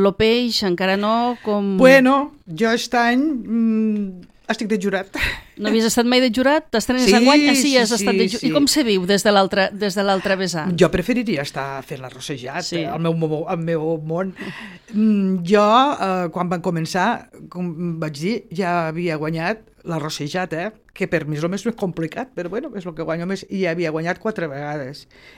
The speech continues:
Speaker 2: I, o sigui que ja havia estat altres vegades. I ara, el primer any que vaig tornar, he tornat a guanyar.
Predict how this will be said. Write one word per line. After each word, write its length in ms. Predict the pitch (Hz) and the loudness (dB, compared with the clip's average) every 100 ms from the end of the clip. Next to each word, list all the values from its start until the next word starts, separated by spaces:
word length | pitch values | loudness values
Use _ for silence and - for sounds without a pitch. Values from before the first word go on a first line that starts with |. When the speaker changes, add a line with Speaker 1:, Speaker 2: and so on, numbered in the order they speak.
| _ _ | _ _
Speaker 2:
I, 220 | - 180 | -14 -12
o 100 | 156 | -10
sigui 300 | - 170 175 | -8 -6 -4
que 280 | 175 190 202 196 | -2 -2 -4 -4
ja 140 | 170 | -6
havia 260 | 151 156 139 | -4 -4 -6
estat 300 | - 151 156 | -6 -6 -6
altres 260 | 156 147 | -8 -8
vegades. 560 | 147 147 147 147 185 - - - - - - | -8 -6 -6 -6 -8 -12 -20 -20 -20 -20 -6
I 160 | 220 220 | 2 6
ara, 320 | 226 247 208 - - | 6 4 0 -4 -4
el 80 | 220 | -2
primer 280 | 208 208 196 | -2 -2 -2
any 80 | |
que 100 | 185 190 | -2 -2
vaig 180 | 180 - | -4 -4
tornar, 360 | 185 202 240 - | -4 -2 -4 -2
he 100 | 202 | -2
tornat 220 | 190 175 | 0 -2
a 80 | 160 | -4
guanyar. 260 | 156 151 | -4 -6